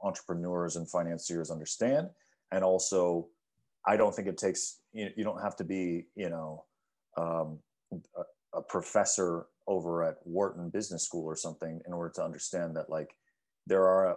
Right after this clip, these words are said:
a bunch of ingredients coming into play in Austin, Texas, that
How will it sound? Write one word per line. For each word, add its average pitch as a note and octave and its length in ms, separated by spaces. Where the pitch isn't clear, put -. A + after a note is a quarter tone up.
a F2 60
bunch A2 260
of - 60
ingredients F#2+ 560
coming F2 300
into E2+ 200
play E2+ 440
in F#2+ 140
Austin, F2+ 340
Texas, - 640
that E2+ 260